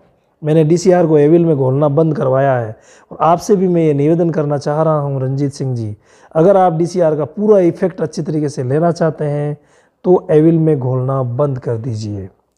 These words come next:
अच्छा रहेगा। इस पर मैंने अलग से वीडियो भी बना रखा है।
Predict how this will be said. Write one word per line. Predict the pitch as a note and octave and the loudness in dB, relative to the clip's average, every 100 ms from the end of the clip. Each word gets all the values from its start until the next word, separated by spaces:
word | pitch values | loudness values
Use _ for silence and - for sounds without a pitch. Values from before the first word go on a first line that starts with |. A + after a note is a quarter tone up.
| _ | _
अच्छा | C3 - B2+ | -12 -4 -4
रहेगा। | G#2+ G2 F#2+ F2+ _ _ - | -4 -8 -10 -14 _ _ -12
इस | B2 | -8
पर | - D3+ | 0 2
मैंने | D3+ D3 | 2 2
अलग | C#3 C#3+ | 0 0
से | C#3 | -2
वीडियो | B2+ C3 C#3 | 0 2 2
भी | B2+ | 0
बना | A#2 A2 | -2 -4
रखा | G#2+ - G#2 | -8 -10 -14
है। | G#2 G2 | -14 -18